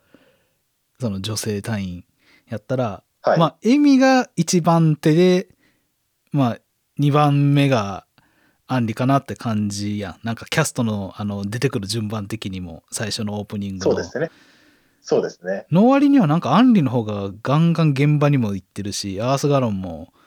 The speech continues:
Speaker 2: はい。
Speaker 1: 全然アンリの方が乗ってるし、
Speaker 2: はい。
Speaker 1: エミ乗ったんなんて、ほんま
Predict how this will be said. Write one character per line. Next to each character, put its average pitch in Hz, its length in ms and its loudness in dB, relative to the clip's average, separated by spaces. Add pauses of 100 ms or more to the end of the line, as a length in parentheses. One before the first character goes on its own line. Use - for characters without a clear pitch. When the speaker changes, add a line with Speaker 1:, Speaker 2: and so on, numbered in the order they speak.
Speaker 2:
は 104 160 4
い。 78 80 -4 (220)
Speaker 1:
全 127 340 0
然 123 520 0 (260)
ア 139 120 0
ン 120 80 2
リ 107 60 -2
の 101 80 -6
方 107 120 -10
が 95 100 -10
乗 95 120 -8
っ - 20 -10
て - 320 -10
る 98 160 -6
し、 - 500 -14 (880)
Speaker 2:
は 101 220 4
い。 - 160 -8 (400)
Speaker 1:
エ 170 100 4
ミ 160 120 6
乗 113 100 0
っ 113 60 -4
た - 280 -2
ん 113 80 0
な 95 120 -6
ん 90 80 -12
て、 85 400 -12 (120)
ほ 127 140 -4
ん 120 80 -2
ま 117 120 -2